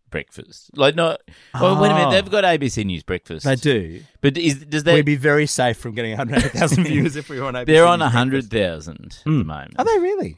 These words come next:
Speaker 1: Yeah.
Speaker 2: Oh, 'cause if they've got Tony Armstrong.
Speaker 1: Yes.
Speaker 2: That's, I mean, I,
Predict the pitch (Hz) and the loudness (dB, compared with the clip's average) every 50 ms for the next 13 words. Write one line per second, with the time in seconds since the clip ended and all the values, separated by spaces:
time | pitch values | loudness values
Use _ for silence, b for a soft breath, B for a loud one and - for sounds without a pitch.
0 | _ - 101 95 92 85 80 71 - 165 190 202 - 220 208 233 226 _ - 240 | _ -6 -4 -4 -4 -4 -6 -6 -2 -2 0 0 0 -2 -4 -4 -6 _ -6 -4
1 | 233 226 233 - - 226 - 131 120 117 127 175 220 - - - 92 76 - _ | -4 -4 -6 -6 -4 -4 -2 -2 -4 -4 -6 -8 -8 -10 -12 -16 -18 -18 -20 _
2 | _ _ _ _ _ _ _ - 98 98 101 101 104 110 - - - 113 113 - | _ _ _ _ _ _ _ -2 2 2 4 4 4 6 4 4 4 2 2 2
3 | 185 185 180 180 185 | 2 2 2 2 2